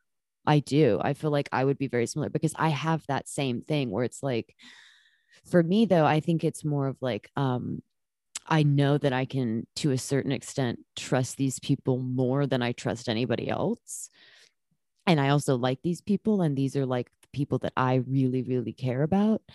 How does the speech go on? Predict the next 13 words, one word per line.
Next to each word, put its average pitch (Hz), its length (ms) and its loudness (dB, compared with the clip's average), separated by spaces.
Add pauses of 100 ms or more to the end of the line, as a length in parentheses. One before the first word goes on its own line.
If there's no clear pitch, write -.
(340)
And 165 180 4
to 151 140 2
me, 160 320 2
there's 143 260 0
something 143 420 -2
inherently 127 960 -4 (840)
horrible 139 1160 2
about 123 440 -4 (1200)
having 156 540 4
to 147 140 0
watch 123 920 -6 (400)
them 123 380 -2
die. - 440 -8